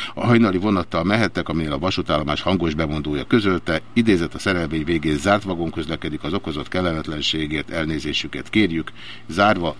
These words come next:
tőlük, tőlünk, nem tőlük. Ö, nálam a következő papíron az szerepel, hogy hát a, tehát szerintem ez így nagyjából kilenc napon belül vagyunk.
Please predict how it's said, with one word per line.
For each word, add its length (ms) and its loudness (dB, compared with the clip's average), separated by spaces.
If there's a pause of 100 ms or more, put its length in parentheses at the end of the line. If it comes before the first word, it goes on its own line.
tőlük, 480 4 (200)
tőlünk, 520 6 (400)
nem 300 0 (120)
tőlük. 360 0 (480)
Ö, 80 0 (720)
nálam 280 0
a 60 -2
következő 500 0
papíron 500 2
az 160 4
szerepel, 1080 6
hogy 640 2
hát 160 -2
a, 100 2 (240)
tehát 160 -2
szerintem 400 2
ez 120 -2
így 80 4
nagyjából 580 4
kilenc 360 2
napon 300 0
belül 320 2
vagyunk. 480 2